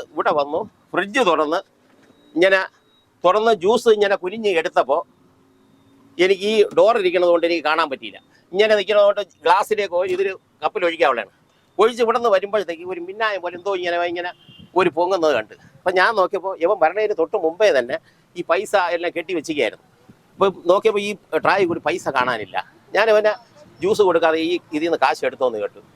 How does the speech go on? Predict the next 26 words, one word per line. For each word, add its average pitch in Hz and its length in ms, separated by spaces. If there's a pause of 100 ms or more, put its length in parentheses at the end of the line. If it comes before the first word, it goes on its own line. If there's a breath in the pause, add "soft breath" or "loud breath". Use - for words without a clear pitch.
ഇവൻ 156 180
ഒരു 151 120
വിധത്തിൽ 135 220
സമ്മതിക്കൂല. 101 440 (500 loud breath)
അങ്ങനെ 165 240 (100)
അങ്ങോട്ടും 156 320
ഇങ്ങോട്ടും, 151 300 (180)
ആ, - 20 (540)
തർക്കങ്ങളായി. 131 560 (480)
ഒടുവിൽ 156 260 (120)
ഇവൻ്റെ 156 300 (460)
എല്ലാം 147 240
പരിശോധിച്ച്, 147 520 (560)
ആ, 131 40 (260)
നോക്കിയതിന് 139 440
ശേഷം 123 280
അവിടെ 117 200 (200)
ആ 110 40 (160)
കമ്പിയിൽ 139 320 (160)
ചാരി 123 240
നിൽക്കുമ്പോഴത്തേക്ക് 113 520 (380)
രണ്ട് 147 240
പയ്യന്മാരെ 131 360
കൂടി 120 160
ഞാൻ 107 120
വിളിച്ചു. 101 220